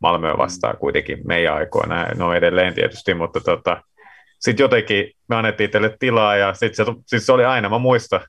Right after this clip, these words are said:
siis pari peliä oli jotain, että teitte niinku ihan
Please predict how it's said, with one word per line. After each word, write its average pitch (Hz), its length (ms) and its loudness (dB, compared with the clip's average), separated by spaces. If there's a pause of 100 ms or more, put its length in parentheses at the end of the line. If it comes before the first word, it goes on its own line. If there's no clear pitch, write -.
siis - 380 -4
pari 131 200 2
peliä 110 300 2
oli 117 120 4
jotain, 117 240 2
että 107 160 -4
teitte 113 260 2
niinku 110 240 0
ihan 110 200 2